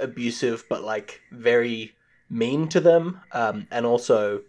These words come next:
kind of has a lot going on. I mean, it's wartime and there's not a lot of resources already, so it, it gets quite strained quite quickly. Um,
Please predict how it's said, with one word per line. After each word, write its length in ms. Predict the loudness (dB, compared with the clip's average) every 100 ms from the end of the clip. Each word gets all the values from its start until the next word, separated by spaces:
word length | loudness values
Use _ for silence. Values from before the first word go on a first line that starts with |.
| _ _ -18 -2
kind 160 | -2
of 80 | 0
has 300 | 0 -2 -2 -6
a 40 |
lot 240 | -4 -4 -2
going 240 | 0 2
on. 180 | 2 2
I 40 |
mean, 120 | 0
it's 140 | -4 -2
wartime 500 | 0 2 2 0 0
and 80 | -2
there's 240 | -4 -6 -10
not 260 | -6 -4
a 60 | -2
lot 140 | -4
of 120 | -6
resources 460 | -8 -6 -6 -4 -4
already, 320 | -2 -2 -6
so 200 | -4 -4
it, 120 | -4 -12
it 180 | -14 -6
gets 200 | -6 -6
quite 260 | -2 -2 -2
strained 380 | -6 -6 -6 -8
quite 220 | -8 -8
quickly. 420 | -8 0 0 -2 -8 _ _ _
Um, 420 | -2 -2 -2 -10